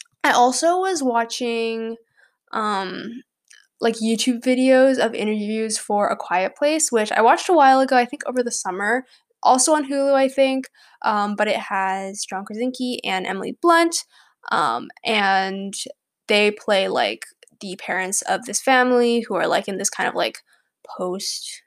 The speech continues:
what do you call it, like, dystopian world, um, where there's, that are inhabited by these monsters that hunt by sound. So they don't have, like,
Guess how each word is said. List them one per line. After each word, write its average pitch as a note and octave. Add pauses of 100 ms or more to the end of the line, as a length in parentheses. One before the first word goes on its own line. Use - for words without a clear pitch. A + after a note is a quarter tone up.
(160)
what -
do G#3+
you G#3+
call -
it, -
like, - (260)
dystopian G#3
world, A3 (420)
um, F#3 (100)
where G#2+ (120)
there's, G#3 (100)
that -
are C4+
inhabited B3
by G#3+
these G#3
monsters B3 (400)
that G3
hunt -
by G3+
sound. -
So A#2+
they F#3
don't E3+ (200)
have, - (160)
like, -